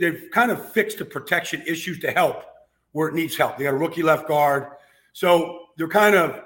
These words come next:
helping out a little bit more than they have in the past. The problem really for the Ravens is, you know, they went and signed J P P for a reason.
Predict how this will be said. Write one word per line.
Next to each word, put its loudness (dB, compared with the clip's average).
helping -2
out 2
a -4
little -2
bit -6
more -2
than -6
they -6
have 0
in -8
the -10
past. -6
The -6
problem 0
really -2
for -10
the -10
Ravens -2
is, -8
you -4
know, -4
they -4
went -6
and -14
signed -2
J -4
P -10
P -12
for -8
a -8
reason. -4